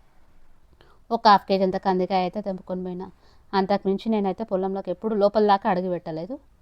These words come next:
ఇక్కడైతే లోపల దాకా వచ్చిన అన్నట్టు, పోతురాజు ఉందంటే చెప్తున్నారు. అక్కడైతే, ఇక్కడైతే గొర్రెనైతే తీసుకొచ్చిర్రు. ఆ, అక్కడ బొట్లు పెట్టి, ఉమ్, పోతురాజును కడిగి బొట్లు పెట్టి అదంతా చేసి,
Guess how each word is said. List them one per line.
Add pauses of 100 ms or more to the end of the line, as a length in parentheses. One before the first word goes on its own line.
(500)
ఇక్కడైతే
లోపల
దాకా
వచ్చిన
అన్నట్టు, (120)
పోతురాజు
ఉందంటే (100)
చెప్తున్నారు. (180)
అక్కడైతే, (720)
ఇక్కడైతే (140)
గొర్రెనైతే (720)
తీసుకొచ్చిర్రు. (1200)
ఆ, (140)
అక్కడ
బొట్లు
పెట్టి, (220)
ఉమ్, (240)
పోతురాజును
కడిగి (120)
బొట్లు
పెట్టి (100)
అదంతా
చేసి,